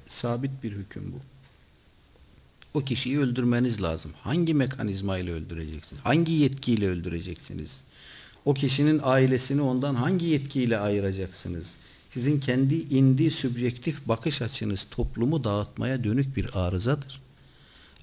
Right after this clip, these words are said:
Aileleri parçalamaya dönük bir arızadır. Allah korusun, bu çok tehlikeli bir şey. Onun için prensip olarak ferdin ferdi tekfirini, bu arızayı durdurmamız lazım.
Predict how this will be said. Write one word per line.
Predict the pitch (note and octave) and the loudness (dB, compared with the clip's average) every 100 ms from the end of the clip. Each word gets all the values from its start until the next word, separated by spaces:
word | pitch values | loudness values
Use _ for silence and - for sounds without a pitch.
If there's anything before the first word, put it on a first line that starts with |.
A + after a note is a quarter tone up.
| - | 4
Aileleri | A#2 A#2 A2 G2+ A#2+ | 6 6 4 2 0
parçalamaya | C3+ G#2 - - F#2 F2 A#2+ A#2+ | -2 -4 -4 -4 -4 -4 -4 -4
dönük | G2 B2+ C3+ | -4 -6 -6
bir | - - F#2+ | -10 -8 -10
arızadır. | F2+ G2 C3+ - | -8 -6 -4 -4
Allah | F#2+ A2 D#3 C3+ | -4 -2 -4 -4
korusun, | C3+ C3 A#2+ A2 | -6 -8 -8 -10
bu | B2 | -8
çok | - C3 | -6 -4
tehlikeli | A#2+ G#2+ G#2+ - C#3 E3+ | -4 -4 -6 -6 -6 -6
bir | |
şey. | - - - - - - - - - - - - - - - - - - E3+ | -8 -12 -14 -18 -20 -20 -20 -20 -20 -20 -20 -20 -20 -20 -20 -20 -20 -4 2
Onun | G#3+ | 4
için | E3 - A#3 | 4 2 2
prensip | - C#3+ C#3+ C#3 A#3 D3+ | 2 4 6 4 2 4
olarak | C#3+ A#2 G#2+ - | 6 6 2 0
ferdin | - C#3 C#3 C3 G#3 G#3 | 4 6 6 4 4 4
ferdi | - B2+ B2+ E3 - | 4 4 4 0 0
tekfirini, | C3 C3 - A#2+ A2+ D3+ G3+ - - - - - - E4 E4 | -2 -2 0 2 4 4 2 -2 -12 -16 -18 -18 -10 -4 2
bu | D#3+ E3 | 2 4
arızayı | B2+ B2 A#2 A2+ D3 C3+ | 2 2 2 2 0 0
durdurmamız | A2+ G#2+ G#2+ G#2 G#2 G2+ - | -2 -2 -4 -4 -4 -8 -10
lazım. | - - | -14 -16